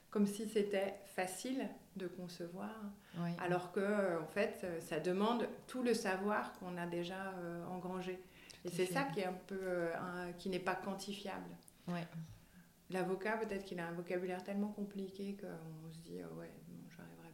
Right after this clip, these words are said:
Speaker 1: <laughs> Alors, du, du, du coup, peut-être il faut arrêter de vulgariser, je sais pas. <laughs> Non, je... Et là, on reboucle avec ce qu'on disait tout à
Speaker 2: Ouais,
Speaker 1: l'heure.
Speaker 2: c'est ça. Ou
Speaker 1: Mais je
Speaker 2: alors, au
Speaker 1: pense pas.
Speaker 2: contraire, il faut continuer de vulgariser et de faire comprendre aux gens le, le, l'intérêt de faire, euh,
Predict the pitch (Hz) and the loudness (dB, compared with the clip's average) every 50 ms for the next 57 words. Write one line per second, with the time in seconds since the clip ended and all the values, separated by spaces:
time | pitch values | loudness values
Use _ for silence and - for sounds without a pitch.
0 | - - 196 202 202 - - - - 220 214 - 277 247 - 196 - 302 - 220 | -16 -14 -14 -14 -14 -14 -8 0 2 4 6 10 10 10 12 12 12 12 12 12
1 | 233 247 214 - 240 247 - - - - - - 170 180 175 180 185 196 175 185 | 12 10 10 10 8 4 4 2 2 0 2 6 6 6 6 6 6 4 4 4
2 | 220 220 214 202 240 247 302 302 269 226 208 - 202 - 220 226 208 208 - 190 | 4 6 6 6 6 6 4 4 4 4 4 6 6 6 6 6 4 2 4 6
3 | 170 185 202 202 254 226 208 208 214 202 196 196 196 196 196 208 202 214 226 - | 8 8 8 8 6 4 4 6 6 6 6 6 6 6 6 6 6 4 2 2
4 | - - - 226 208 - 226 226 226 233 247 294 254 226 202 - 254 214 190 - | 2 2 4 4 6 8 10 10 10 12 12 12 12 12 10 8 8 6 6 8
5 | - - 190 - - - 202 - - - - - 466 - - - - - - - | 6 4 4 4 2 0 0 0 0 4 10 10 12 12 12 10 8 6 2 2
6 | - - 202 190 - - - - - - - - 226 - 240 233 214 214 277 294 | 4 6 8 8 10 10 8 8 6 4 4 4 6 8 8 10 10 10 10 8
7 | 285 - 262 185 208 - 226 208 - - - 247 285 233 - - 226 226 220 220 | 8 8 10 12 12 12 12 12 12 10 10 12 12 12 12 12 12 12 12 12
8 | - - 208 - 214 185 185 202 208 196 180 - 254 247 214 - 202 220 220 226 | 12 4 2 2 4 6 8 10 10 10 10 10 10 10 10 12 12 12 12 12
9 | 254 285 - 202 254 254 - 196 190 - - - 233 226 262 196 165 165 - 170 | 12 12 10 8 8 8 8 8 8 8 8 10 10 12 10 10 6 6 4 2
10 | 156 160 160 160 - - 165 175 185 196 202 196 170 170 165 156 165 170 165 160 | 4 2 0 0 0 0 2 2 4 4 4 4 2 2 0 2 2 2 2 2
11 | 160 160 160 165 165 170 190 202 185 170 160 156 160 160 - 165 165 - - 165 | 2 2 4 2 2 4 4 4 4 4 4 2 2 2 4 2 2 2 2 0
12 | 165 160 - - 165 160 165 165 160 175 175 185 190 185 180 165 160 165 165 165 | 0 0 2 2 2 4 4 4 4 4 6 6 6 4 4 4 4 2 2 0
13 | - 160 156 156 151 151 151 151 151 151 156 165 165 165 165 - 165 165 185 190 | 0 0 2 2 4 4 4 2 2 2 4 4 4 4 4 2 2 2 2 2
14 | 185 160 165 - 170 160 156 160 156 160 151 | 0 0 0 0 0 0 0 0 0 0 0